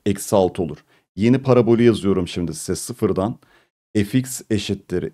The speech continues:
x eksi birin karesi eksi altı oldu. Bakın bu da tepe noktasından yararlanarak parabolün denklemini yazma biçimi. İlkinde hiçbir hata yok. O da güzel. Yeri geldiğinde şunu bilmenizi istiyorum arkadaşlar.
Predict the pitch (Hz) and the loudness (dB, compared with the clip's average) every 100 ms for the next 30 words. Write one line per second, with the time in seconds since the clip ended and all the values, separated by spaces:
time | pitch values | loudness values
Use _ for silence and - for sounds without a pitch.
0 | - 90 - 104 98 - 104 117 127 127 | -10 -12 -4 -2 -2 -2 0 2 0 0
1 | 135 135 131 135 147 151 _ _ _ 101 | 0 0 -2 -4 -4 -6 _ _ _ -2
2 | 98 - - - 95 90 - 95 80 - | -2 -2 0 2 4 2 0 -2 -2 -2
3 | 87 120 139 131 120 156 127 151 - - | -2 0 2 2 2 6 6 4 -6 -20
4 | - _ _ _ 135 131 165 156 156 135 | -20 _ _ _ 0 4 6 6 4 0
5 | 139 135 135 131 127 127 135 139 143 143 | 2 4 6 6 6 6 6 4 2 0
6 | 160 - 240 135 135 156 165 139 139 139 | 0 0 2 4 2 0 2 2 2 0
7 | 143 156 123 107 127 104 - 87 - _ | 2 6 6 4 0 -2 -4 -10 -12 _
8 | 135 151 151 170 165 170 170 175 170 156 | 2 2 2 2 4 2 2 -2 0 0
9 | 156 139 120 92 - 107 135 170 147 175 | 4 6 6 4 -2 0 2 2 4 2
10 | 190 - - - - 101 113 165 160 147 | 2 -6 -20 -20 -6 2 4 6 8 8
11 | 131 120 117 104 127 151 - - - 123 | 8 6 4 4 2 0 -8 -8 0 2
12 | 117 113 104 101 101 101 - - 85 80 | 4 2 2 2 2 -2 -6 -8 -6 -6
13 | 80 85 78 - 69 | -8 -10 -10 -12 -16